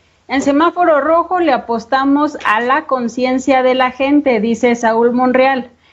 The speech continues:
Alcalde de Guadalupe responsabiliza al gobierno estatal por aumento de contagios. Realizan autoridades de Jerez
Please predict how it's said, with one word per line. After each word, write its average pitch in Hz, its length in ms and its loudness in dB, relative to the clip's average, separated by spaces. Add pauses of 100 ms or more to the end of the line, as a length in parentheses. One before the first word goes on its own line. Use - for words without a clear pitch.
(160)
Alcalde 269 460 -2
de 269 100 2
Guadalupe 269 720 0 (220)
responsabiliza 254 1120 0
al 277 80 -2
gobierno 233 440 -2
estatal 240 600 -2
por 254 160 0
aumento 233 540 0
de 233 180 0
contagios. 233 880 -2 (280)
Realizan 247 540 0
autoridades 226 640 0
de 226 100 -4
Jerez 247 440 -2